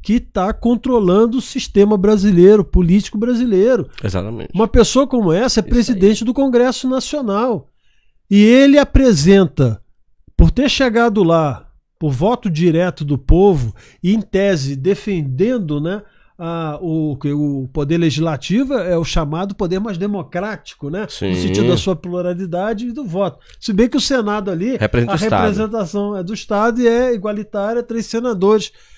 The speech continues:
Speaker 1: cada um. Não faltei a ala de ciência política, fiquem
Speaker 2: <laughs> É.
Speaker 1: tranquilos. Então, o que que acontece? Nesse sentido, nesse sentido, mas ele apresenta o Congresso Nacional, então tem
Speaker 2: É.
Speaker 1: os deputados lá.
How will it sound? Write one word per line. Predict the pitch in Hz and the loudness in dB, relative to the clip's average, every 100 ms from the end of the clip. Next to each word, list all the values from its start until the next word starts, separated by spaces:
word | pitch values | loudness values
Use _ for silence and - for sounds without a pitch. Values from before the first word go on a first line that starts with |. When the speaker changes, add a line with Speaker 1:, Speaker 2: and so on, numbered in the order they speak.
| _ - | _ -6
Speaker 1:
cada | 196 220 208 | -2 0 2
um. | 185 147 | 2 0
Não | 175 | -2
faltei | - 208 - 202 | 0 -2 0 0
a | |
ala | 196 196 196 | 2 0 -2
de | - | -2
ciência | 190 185 190 | -2 -2 -4
política, | 233 190 143 127 117 | -2 -2 -2 -4 0
fiquem | 175 202 | 0 2
Speaker 2:
<laughs> | |
É. | |
Speaker 1:
tranquilos. | - 226 190 147 113 - 165 - | 2 2 2 2 0 -6 -10 -6
Então, | 165 160 226 269 156 - - _ - | -4 -2 -2 -2 -4 -10 -20 _ 2
o | 190 | 4
que | 214 240 | 4 2
que | 262 | 0
acontece? | 262 254 220 175 - - - - - - - - | 0 0 0 0 -2 -8 -12 -16 -20 -20 -16 -4
Nesse | 175 302 311 233 | 0 0 -2 -6
sentido, | - 190 135 - 254 285 143 113 107 _ - | -4 -6 -4 -4 -4 -4 -8 -12 -16 _ -8
nesse | 180 277 | -4 -4
sentido, | - 175 139 180 285 180 131 | -6 -8 -6 -6 -6 -6 -8
mas | 151 139 | -6 -6
ele | 190 | -6
apresenta | 185 180 | -8 -8
o | 202 | -8
Congresso | 214 214 214 | -10 -10 -8
Nacional, | 254 262 208 160 | -8 -6 -6 -6
então | 185 | -6
tem | 240 | -2
Speaker 2:
É. | 175 | 0
Speaker 1:
os | 202 | 0
deputados | 233 233 233 247 302 | -2 -4 -6 -4 -4
lá. | 269 185 | -4 -6